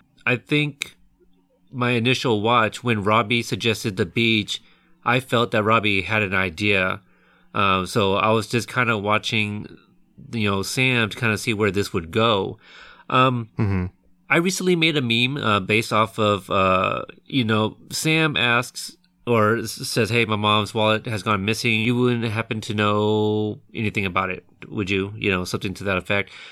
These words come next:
Speaker 1: Uh, Aisha replies, "Sam, she would not steal your mom's wallet," or something like that.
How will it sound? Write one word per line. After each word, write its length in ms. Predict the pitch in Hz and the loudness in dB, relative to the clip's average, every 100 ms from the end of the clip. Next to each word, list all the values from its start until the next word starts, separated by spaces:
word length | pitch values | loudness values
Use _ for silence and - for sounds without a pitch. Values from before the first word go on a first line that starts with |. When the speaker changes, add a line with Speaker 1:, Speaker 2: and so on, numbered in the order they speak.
| - | -8
Speaker 1:
Uh, 340 | - 92 87 - | -2 0 0 -2
Aisha 520 | 87 110 170 - 127 | -2 -2 -2 0 0
replies, 880 | 110 - - 107 101 101 98 98 131 | 0 -4 -2 0 2 2 0 -2 -6
"Sam, 380 | - 143 139 101 | -2 0 2 0
she 480 | - 127 117 117 113 | -2 0 0 0 -4
would 320 | - 117 113 | -8 -4 0
not 320 | 120 117 - | 0 0 -4
steal 180 | - 110 | -2 0
your 120 | 104 | 2
mom's 340 | 101 101 95 | 0 0 -2
wallet," 480 | 101 98 95 95 - | 0 0 0 -2 -2
or 160 | 101 92 | -2 -2
something 280 | - 101 92 | -4 -2 -4
like 140 | 85 | -2
that. 220 | 101 92 | -2 -2